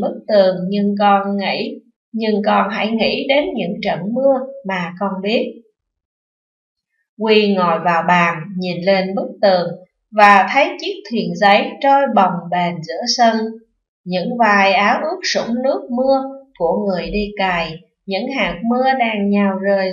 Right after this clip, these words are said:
xuống rào rào. Quy cầm bút, cắm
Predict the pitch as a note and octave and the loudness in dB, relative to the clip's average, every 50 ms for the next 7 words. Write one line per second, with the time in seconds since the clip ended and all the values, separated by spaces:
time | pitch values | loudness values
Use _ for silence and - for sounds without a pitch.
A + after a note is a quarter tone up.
0 | F#3 - G#3+ G#3 A3 C#4+ C#4+ A3+ G3+ F#3 E3+ E3 F3+ F3+ F3 F3 F3 F3 E3 F3 | -6 -6 -6 -6 -6 -6 -4 -2 -2 -2 -4 -6 -4 -4 -2 -2 -2 -2 -6 -8
1 | - _ _ _ _ _ _ _ _ _ _ _ _ _ _ _ _ A3 G#3 G#3+ | -14 _ _ _ _ _ _ _ _ _ _ _ _ _ _ _ _ -6 -2 0
2 | G3+ G3+ G3+ G3+ G3+ F#3+ F3 D3+ D3+ D#3 F#3+ G#3+ C#4 - - - - _ _ _ | 2 2 2 2 0 -2 -2 -2 -4 -6 -4 -4 -4 -6 -6 -12 -18 _ _ _
3 | _ _ _ _ _ _ _ _ _ _ _ _ _ A3+ G#3+ A3+ | _ _ _ _ _ _ _ _ _ _ _ _ _ -2 -2 -2